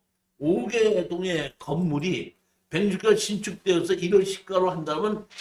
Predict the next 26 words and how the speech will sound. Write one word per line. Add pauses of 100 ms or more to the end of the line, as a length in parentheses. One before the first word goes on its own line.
(240)
평당
백오십만
원씩
가격을
볼
때
약 (480)
칠천오백만
원
정도의
건물
가격을
볼 (100)
것입니다. (1120)
위와
같은
사정에
미치어
볼
때 (500)
평균
낙찰되는
이천백육십구만
원
낙찰을
받고